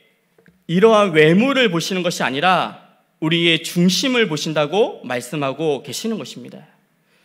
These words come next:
근데 중심이라는 것은 눈에 보이지 않고 또 우리나라 속담에 "열 길 물속을 알아도 한 길 사람 속을 모른다"는 속담이 있듯이 사람의 마음을 본다는 것은 참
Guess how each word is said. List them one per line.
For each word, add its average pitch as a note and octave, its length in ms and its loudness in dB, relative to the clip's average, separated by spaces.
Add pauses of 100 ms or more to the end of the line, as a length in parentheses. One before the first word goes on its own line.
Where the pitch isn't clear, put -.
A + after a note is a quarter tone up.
(260)
근데 - 180 -4
중심이라는 A3 680 2
것은 F#3 360 0
눈에 G#3 280 2
보이지 F3+ 400 4
않고 C#3+ 680 -2 (200)
또 A3 80 -2
우리나라 A#3 560 4
속담에 A3+ 760 0 (280)
"열 E3+ 340 6
길 E4+ 220 0
물속을 G#3+ 600 0
알아도 D3 720 0 (260)
한 F4 360 -4
길 D#4 200 0
사람 C#4 340 0
속을 A#3 280 0
모른다"는 E3 420 -2
속담이 G#3 360 -6
있듯이 D3+ 600 -6 (440)
사람의 C#4+ 880 2
마음을 G3+ 580 2
본다는 G#3+ 320 0
것은 F#3+ 260 -4
참 B3 380 -4